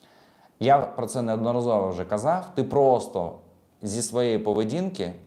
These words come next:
прибери всі атрибути серйозних стосунків. Тобто не треба їй казати, що ти не хочеш нічого серйозного.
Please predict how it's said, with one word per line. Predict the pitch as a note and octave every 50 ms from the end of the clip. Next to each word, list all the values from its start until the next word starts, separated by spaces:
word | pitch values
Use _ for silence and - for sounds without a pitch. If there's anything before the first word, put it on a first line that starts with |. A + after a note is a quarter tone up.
| - _
прибери | - A2 A#2 C3 A#2+ B2 A#2+ A2 A2+ C#3 D3 D#3+ D#3 - - - -
всі | - - - B2+ - - -
атрибути | - G3 - - - F#2 E2 D2+ D2 G2 G#2+ C#3 C3 - C#3 C3 A#2+ - - - - - _ _ _ _
серйозних | - - - G#2+ G2 F2+ G2+ G2 A2 G#2 G#2+ G#2
стосунків. | - - G#2 - - - D#2 D2 - - - _ _
Тобто | _ A#2+ A2 - -
не | A#2 B2+ B2
треба | - D#3+ E3+ F3 F3 C3+ B2
їй | B2+ B2+ A2
казати, | - - A#2 G#2 G#2 A2+ A2 G#2 G2 - -
що | - - -
ти | - F#2+
не | F#2 F#2+ G#2 G#2+
хочеш | G#2 - - G#2 G2 - - - -
нічого | F2 E2 - E2+ E2 E2+
серйозного. | - - F2 E2+ E2+ D#2+ D#2 D2+ - - - D2